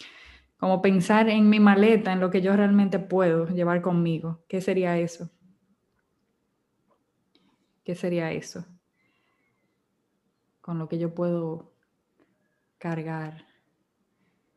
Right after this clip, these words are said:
Y por eso creo que mucha gente al final de su, de su vida siempre dice que lo que se queda es los momentos vividos, lo que uno dio y lo que uno recibió.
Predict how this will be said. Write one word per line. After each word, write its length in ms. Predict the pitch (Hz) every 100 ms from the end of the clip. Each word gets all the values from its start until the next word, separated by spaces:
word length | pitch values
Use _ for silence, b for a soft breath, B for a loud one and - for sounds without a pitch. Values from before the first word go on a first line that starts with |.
| _ _ 554 _ _ _ _ _ _ _ _ _ _ _ _ _ _ -
Y 60 | 196
por 180 | 175
eso 260 | 165 165 185
creo 180 | 180 185
que 80 | 180
mucha 340 | 175 175 185
gente 240 | 180 175
al 100 | 175
final 360 | 175 175 165 165
de 100 | 180
su, 580 | 175 180 165 160 165 170 - _ _ _ _ -
de 180 | 196 202
su 160 | 196
vida 300 | 196 269 240
siempre 320 | 208 208 208 202
dice 320 | 202 208 202
que 80 | 180
lo 140 | 180
que 160 | 175 180
se 200 | 180 175
queda 340 | 185 190 185 180
es 300 | 180 175 185
los 180 | 175
momentos 520 | 175 170 175 175 196 185
vividos, 560 | 180 180 185 175 175
lo 120 | 180 175
que 80 | 180
uno 200 | 185 175
dio 380 | 185 180 175 - - _ _ _ b b b _ _ _ 185
y 60 |
lo 120 | 175
que 100 | 180
uno 140 | 175 175
recibió. 560 | 175 180 170 165 165